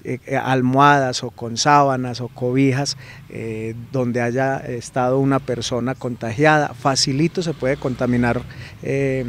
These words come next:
o se puede contraer el virus, el virus. Y esperamos, pues, que con todas las medidas que se puedan tomar desde el gobierno nacional, es algo nuevo también, a pesar de que viene desde el dos, desde mil novecientos cincuenta y ocho, eh,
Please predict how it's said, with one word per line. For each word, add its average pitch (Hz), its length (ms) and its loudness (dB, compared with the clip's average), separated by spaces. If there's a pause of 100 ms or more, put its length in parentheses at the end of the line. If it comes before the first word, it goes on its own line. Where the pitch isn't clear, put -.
(200)
o 131 220 0
se 123 160 -2
puede 143 260 8
contraer 113 560 -2
el 123 140 0
virus, 113 440 -4 (280)
el 131 100 -2
virus. 123 460 -2 (440)
Y 135 120 -2
esperamos, 131 560 0
pues, 165 160 0
que 175 100 -2
con 143 300 0 (100)
todas 180 220 6
las 185 120 4
medidas 160 400 2
que 170 120 -4
se 139 100 -4
puedan 147 320 2
tomar 135 420 0 (320)
desde 131 200 -2
el 131 80 -2
gobierno 135 360 2
nacional, 147 640 0
es 143 160 -6
algo 190 300 0
nuevo 196 360 6
también, 147 520 0
a 165 60 -2
pesar 147 340 -2
de 170 80 -2
que - 120 -4
viene 139 300 0
desde 143 240 0
el 127 100 -4
dos, 123 200 -6
desde 123 500 -6
mil 160 240 0
novecientos 160 460 -4
cincuenta 151 480 -6
y 165 40 2
ocho, 165 380 -2 (440)
eh, 127 220 -6